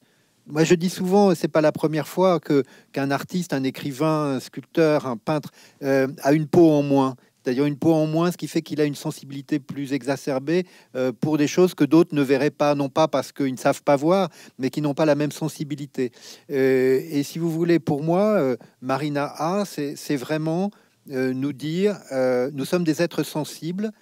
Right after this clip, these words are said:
nous, des êtres vivants, nous partageons la même condition. Maintenant, il y a une chose importante que j'aimerais peut-être vous dire. Euh,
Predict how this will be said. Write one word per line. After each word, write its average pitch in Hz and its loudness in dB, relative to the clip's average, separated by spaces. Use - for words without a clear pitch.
nous, 135 -4
des 131 -2
êtres 147 -4
vivants, 139 -4
nous 139 -6
partageons 175 -2
la 147 0
même 131 -4
condition. 113 -12
Maintenant, 160 2
il 214 2
y 190 4
a 190 6
une 185 2
chose 196 2
importante 190 0
que - -2
j'aimerais 160 -4
peut-être 160 -6
vous 139 -6
dire. 131 -4
Euh, 117 0